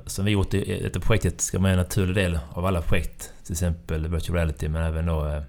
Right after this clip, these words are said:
A R ska vara en naturlig del i en projektering. Men jag tror mycket, mycket fokus, mycket framöver tror jag på automatisering, eh, och digitalisering i branschen.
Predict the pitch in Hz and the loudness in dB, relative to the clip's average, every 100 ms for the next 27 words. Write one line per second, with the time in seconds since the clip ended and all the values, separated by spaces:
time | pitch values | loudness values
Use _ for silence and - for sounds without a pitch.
0 | - - 80 80 76 76 82 78 80 80 | -12 -6 -2 0 0 -2 -2 -2 -2 -2
1 | 85 82 85 71 73 - - 80 - - | 0 2 0 -2 -8 -10 -6 -4 0 2
2 | - 78 76 - - - - - - - | 2 2 -4 -8 -18 -20 -20 -20 -20 -20
3 | - 101 98 104 101 104 98 95 95 90 | -2 2 4 6 6 6 4 4 2 -2
4 | 101 101 95 107 98 85 185 190 87 85 | 0 2 4 2 2 2 2 2 0 -2
5 | - - - - 92 101 85 98 90 90 | -12 -20 -16 -4 2 4 4 2 0 2
6 | 87 82 82 - 87 92 87 - 87 80 | 2 0 -2 -4 -2 2 2 2 0 -2
7 | 80 73 - - - - - - 71 73 | -4 -8 -14 -20 -20 -18 -16 -10 -6 -4
8 | 82 87 82 82 82 92 80 78 73 - | -2 0 0 0 -2 0 -2 -2 -8 -10
9 | - 85 87 78 76 | -4 0 2 2 0